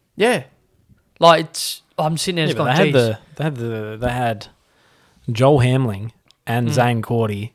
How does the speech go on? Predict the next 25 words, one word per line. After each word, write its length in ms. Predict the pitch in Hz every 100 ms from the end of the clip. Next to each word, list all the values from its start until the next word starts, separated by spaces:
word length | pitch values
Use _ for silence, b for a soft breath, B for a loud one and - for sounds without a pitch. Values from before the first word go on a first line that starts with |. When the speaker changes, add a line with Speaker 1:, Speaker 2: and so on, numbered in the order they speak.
| _
Speaker 2:
when 120 | - 131
Speaker 1:
Yeah. 80 | 131
Speaker 2:
they 40 |
won 220 | 113 117
the 60 | 98
flag. 560 | - 107 95 - 82 -
Speaker 1:
But 100 | -
they 100 | 202
came 160 | 208 196
from 140 | 180
seventh. 360 | - 156 131 -
They 100 | 147
were 120 | 143
seventh 400 | - 175 165 -
ranked 200 | 147 170
side, 280 | - 127 110
so 80 | 135
let's 140 | 143
not 100 | 156
forget 260 | - 139 123
that. 120 | 120
They 60 | 131
had 140 | 143
a 40 | 127
Speaker 2:
But 180 | 143